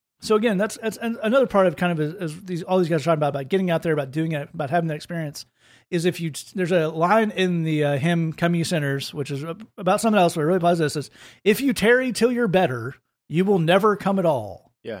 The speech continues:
Speaker 1: And that's true of a lot of stuff in the Christian life. If, if you sit and wait, "I will wait until I feel a hundred percent prepared for this to go do anything," that always leads to never doing anything.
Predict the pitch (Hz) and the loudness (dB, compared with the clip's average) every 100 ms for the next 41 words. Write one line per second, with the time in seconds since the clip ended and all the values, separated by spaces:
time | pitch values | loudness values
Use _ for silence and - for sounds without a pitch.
0 | - 208 - 339 240 180 247 285 - 269 | -2 0 0 2 4 4 4 4 2 2
1 | 226 233 - 226 - 196 165 131 117 135 | 2 0 -2 -2 -2 -2 0 0 -4 -8
2 | 143 175 214 247 214 202 165 - - - | -8 -8 0 2 2 2 0 -4 -20 -6
3 | 190 269 247 208 226 220 175 208 175 - | 2 2 2 2 0 0 -4 0 0 0
4 | 185 143 - 220 247 262 233 185 170 - | -2 -2 -4 -4 -4 -6 -8 -8 -6 -2
5 | 214 220 - - _ _ _ _ 160 156 | -2 -4 -10 -20 _ _ _ _ -6 -6
6 | - 226 247 208 160 170 143 131 127 - | -2 2 4 2 0 -4 -2 -2 -4 -8
7 | - _ _ _ 160 185 180 196 202 160 | -12 _ _ _ 0 2 4 4 2 0
8 | 143 135 127 127 - _ _ _ - 135 | -2 -2 -4 -6 -10 _ _ _ -8 0
9 | 220 220 208 240 240 185 214 208 - 160 | 2 2 4 4 4 0 -2 -4 -4 -2
10 | 165 170 151 156 127 107 87 - - - | 0 0 0 -2 -4 -8 -14 -14 -14 -16